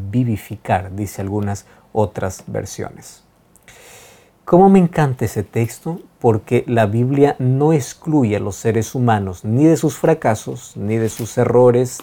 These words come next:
tampoco de sus sentimientos. Expresar los sentimientos son tan necesarios. Expresar las emociones son necesarias. Y David dice así: "Cuando yo estoy en profunda tristeza, en tu palabra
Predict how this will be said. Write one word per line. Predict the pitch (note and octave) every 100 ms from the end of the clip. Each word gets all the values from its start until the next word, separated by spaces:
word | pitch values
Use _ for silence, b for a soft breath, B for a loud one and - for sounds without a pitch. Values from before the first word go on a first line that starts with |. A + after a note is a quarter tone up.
| -
tampoco | G2+ G2 A2 G2 G#2+
de | G2+
sus | - G#2
sentimientos. | G#2+ A2 A#2+ A2+ G2+ F#2 - - _ _ _ _ _ _ -
Expresar | - - G#2 - A2+
los | A2
sentimientos | - A#2 A2+ A2 A2 A2+ A#2
son | - G2+
tan | F#2 G#2+ A#2
necesarios. | A#2 - G2+ - - - - _ _ _ b b b b
Expresar | _ - F#2+ B2
las | A2 G2+
emociones | A#2 A#2 - A#2+ A2+
son | - - C3+ C3
necesarias. | G2+ G#2 - G2 F2+ - - _ b b b b b b _
Y | G#3 A#3
David | G#3 E3+ D3+
dice | D#3+ -
así: | C3 - F#2 - _ _
"Cuando | C#3+ C3 C3
yo | B2+
estoy | G3 - F3+ E3+
en | D3
profunda | - A#2+ - - E3 F3 E3
tristeza, | - D3 - - G2+ - A#2+ - _ _
en | - A#2+ A2
tu | - F3+
palabra | F3+ F#3 A#2 F2+ F2 F#2 G#2+